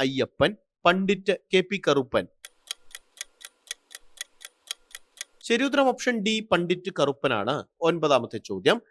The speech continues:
ലോക മണ്ണ് ദിനമായി ആചരിക്കുന്നത് എന്ന്? ഓപ്ഷൻസ്: ഡിസംബർ അഞ്ച്, ഡിസംബർ, ജാനുവരി അഞ്ച്, ഒക്ടോബർ അഞ്ച്, ഒക്ടോബർ പതിനഞ്ച്. ശരിയുത്തരം ഓപ്ഷൻ എ, ഡിസംബർ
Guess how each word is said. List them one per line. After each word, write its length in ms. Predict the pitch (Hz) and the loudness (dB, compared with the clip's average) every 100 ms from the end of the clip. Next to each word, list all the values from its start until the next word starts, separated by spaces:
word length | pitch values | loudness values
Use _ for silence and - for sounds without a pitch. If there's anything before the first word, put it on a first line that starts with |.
| _ - | _ -6
ലോക 480 | 214 240 254 240 262 - 180 185 | 6 8 8 6 4 2 2 4
മണ്ണ് 340 | 214 233 285 220 | 4 0 -4 -2
ദിനമായി 380 | 202 190 175 170 - 135 | 0 2 2 0 -2 -2
ആചരിക്കുന്നത് 720 | 139 143 175 175 147 131 127 - - 120 | -2 -2 -4 -4 -6 -4 -4 -6 -4 -4
എന്ന്? 200 | 107 92 _ _ - | -4 -10 _ _ -6
ഓപ്ഷൻസ്: 400 | 120 - 170 - - _ _ | -6 -4 -8 -8 -20 _ _
ഡിസംബർ 480 | 160 185 214 208 220 - 135 | -4 2 2 6 4 4 -2
അഞ്ച്, 340 | 113 107 147 247 _ _ 143 | -2 -2 -2 -2 _ _ -6
ഡിസംബർ, 440 | 156 185 180 185 - - 139 143 | 2 2 8 6 6 -8 -2 6
ജാനുവരി 440 | 170 196 220 226 - 127 | 6 6 2 0 -2 -4
അഞ്ച്, 300 | 107 - 202 - _ - 151 | -4 -2 -2 -2 _ -10 -10
ഒക്ടോബർ 480 | _ - 220 214 160 | _ 4 6 8 4
അഞ്ച്, 260 | 120 120 131 - _ 131 | 2 0 -2 -2 _ -2
ഒക്ടോബർ 460 | - - 147 127 131 - | -2 4 4 4 0 0
പതിനഞ്ച്. 540 | 123 123 113 113 101 - - _ - - _ - _ - - - - _ - - - - _ - - - - _ - - _ - - - - _ | -2 -2 -4 -4 -6 -6 -20 _ -16 -16 _ -20 _ -18 -18 -18 -20 _ -18 -18 -18 -20 _ -20 -20 -18 -20 _ -18 -18 _ -20 -20 -18 -20 _
ശരിയുത്തരം 420 | 233 262 277 269 247 | -2 0 2 2 2
ഓപ്ഷൻ 260 | 202 - 220 196 | -4 -4 -2 4
എ, 20 | 196 175 | 4 2
ഡിസംബർ 400 | 165 175 160 160 | -2 -2 -2 -2